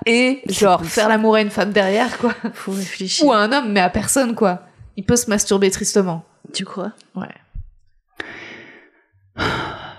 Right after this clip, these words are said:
Speaker 2: Attends. Homme ou femme ? Ouais, non, mais faudrait qu'il y ait beaucoup d'enfants. Sinon, quand même, c'est cool s'il f-,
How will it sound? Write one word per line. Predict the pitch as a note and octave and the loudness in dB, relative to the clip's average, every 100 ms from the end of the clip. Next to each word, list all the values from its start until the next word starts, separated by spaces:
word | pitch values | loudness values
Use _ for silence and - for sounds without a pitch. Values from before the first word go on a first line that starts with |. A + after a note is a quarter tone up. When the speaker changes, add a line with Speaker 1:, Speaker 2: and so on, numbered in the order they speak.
| - - | -14 -6
Speaker 2:
Attends. | A3+ - G#3 G3 F#3+ _ _ | -4 -4 -4 -4 -8 _ _
Homme | G#3+ G#3 | -4 -2
ou | G3+ | -2
femme ? | G#3 F#3 | -4 -2
Ouais, | A3+ | 0
non, | G#3+ F#3 | 0 -2
mais | E3+ F3+ | -4 -6
faudrait | F#3+ G#3 G#3 | -8 -6 -6
qu'il | G#3 F#3 | -6 -8
y | |
ait | |
beaucoup | F#3 G3 - F#3+ | -6 -8 -6 -6
d'enfants. | F3+ - F#3 F#3 | -6 -6 -6 -6
Sinon, | - G3+ G#3 | -4 -4 -4
quand | G3 | -6
même, | F#3 | -8
c'est | F#3 F#3 | -10 -10
cool | G3+ | -10
s'il | G3+ - E3+ D#3 - F3+ - | -8 -6 -6 -10 -12 -16 -18
f-, | - - | -18 -20